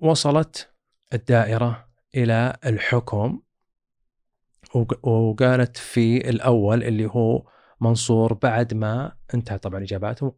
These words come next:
قررت الدائرة قفل باب المرافعة. ثم أصدرت أحكامها. الأول منصور، أو قبل خلينا نقول في الأسباب،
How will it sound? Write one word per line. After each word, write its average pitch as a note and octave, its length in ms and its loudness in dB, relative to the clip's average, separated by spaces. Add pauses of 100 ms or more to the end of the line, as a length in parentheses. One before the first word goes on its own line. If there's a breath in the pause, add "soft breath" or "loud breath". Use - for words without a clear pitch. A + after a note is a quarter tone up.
(160)
قررت G#2 280 -4
الدائرة F#2+ 160 -4
قفل A2 260 -6
باب G2+ 220 -2
المرافعة. B2+ 580 0
ثم E3 400 0 (600 soft breath)
أصدرت D3+ 420 2
أحكامها. G#2 500 0
الأول C#3 520 4
منصور، C3 640 2
أو C3+ 200 6
قبل B2 300 4
خلينا B2 200 0
نقول A#2 260 2
في - 140 0
الأسباب، C3 640 0